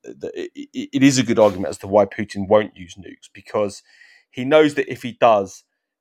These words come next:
like, that's it, it's a nuclear war, right? And that means m-, basically, th-, like, had I not understood how these war games work, um, I, I, I would be, I would agree with you, Justin. But once someone uses nukes,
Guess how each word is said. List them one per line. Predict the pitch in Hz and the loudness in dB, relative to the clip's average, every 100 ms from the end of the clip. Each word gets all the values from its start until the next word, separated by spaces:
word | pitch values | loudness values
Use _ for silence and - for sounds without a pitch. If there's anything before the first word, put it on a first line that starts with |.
| - | -12
like, | 95 90 - | -12 -8 -6
that's | 95 - | -6 -6
it, | 95 - | -10 -10
it's | - | -12
a | 98 | -8
nuclear | 98 92 - 85 | -6 -8 -14 -14
war, | 85 69 _ _ _ | -12 -14 _ _ _
right? | 101 90 | -4 -4
And | - 104 | -2 -2
that | 87 | -2
means | 107 92 | -4 -6
m-, | 98 107 _ 101 104 _ _ _ | -6 -8 _ -20 -20 _ _ _
basically, | 110 104 107 101 98 90 - | -2 -2 -6 -14 -14 -14 -18
th-, | 104 87 | -16 -6
like, | 120 104 - _ _ | -4 -4 -6 _ _
had | 160 175 | 0 2
I | 170 | 2
not | 175 175 143 | 4 4 4
understood | 160 139 - 139 139 | 0 -6 -6 -2 -2
how | 139 123 120 | -4 -6 -6
these | 110 98 | -8 -12
war | - 123 | -8 -8
games | 110 113 107 98 | -4 -4 -4 -8
work, | 98 104 135 - - _ _ _ _ _ _ _ _ _ - | -2 2 2 -2 -20 _ _ _ _ _ _ _ _ _ -2
um, | 117 107 101 101 98 - _ _ _ _ - | 2 2 0 -2 -4 -10 _ _ _ _ -20
I, | 82 - 76 62 _ - | -20 -20 -20 _ _ -8
I, | 117 98 | -6 0
I | 135 | 0
would | 127 117 | -2 -6
be, | 131 | -6
I | 110 123 | -2 -2
would | 117 107 | -2 -6
agree | 110 107 | -6 -8
with | 98 | -8
you, | 90 | -12
Justin. | - - - 107 _ | -16 -18 -20 -20 _
But | 147 110 - _ _ _ _ _ _ _ _ _ _ _ _ 117 | 2 2 -2 _ _ _ _ _ _ _ _ _ _ _ _ 2
once | 143 156 | 2 2
someone | 165 156 147 | 0 2 0
uses | 151 135 131 | 0 -4 -4
nukes, | 139 156 156 - | 2 2 0 -10